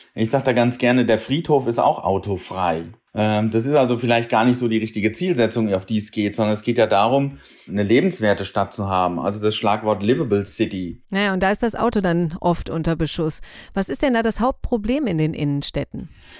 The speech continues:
Speaker 1: Naja, in den Innenstädten sind ja die Flächen begrenzt im öffentlichen Raum und wir können die Fläche nur einmal belegen.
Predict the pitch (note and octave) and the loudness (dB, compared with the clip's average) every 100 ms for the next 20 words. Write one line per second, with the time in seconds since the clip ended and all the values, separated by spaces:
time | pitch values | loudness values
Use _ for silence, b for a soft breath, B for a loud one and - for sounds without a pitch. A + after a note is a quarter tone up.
0 | B B2 D3 D3+ D3+ C#3+ D#3+ - C#3 C3+ | B 4 4 4 0 0 0 2 2 2
1 | C3+ C#3 C3+ B2 B2+ C3 C3+ A2 - F#2+ | 2 2 0 0 0 0 0 0 -2 -4
2 | G2 - G2 G2+ G2+ G2 F#2 G2+ E2+ E2+ | -4 -6 -6 -6 -6 -6 -6 -4 0 0
3 | F2 F2 G2 A2+ A#2 B2+ C3 A#2 A#2 A#2+ | 0 -2 -2 -2 2 2 2 0 -2 0
4 | C3 B2 - F#2+ A2+ A#2 G#2+ A2 G#2+ F#2+ | 4 4 2 0 0 0 2 2 0 0
5 | G2 G2+ E2 - | -2 -2 -6 -10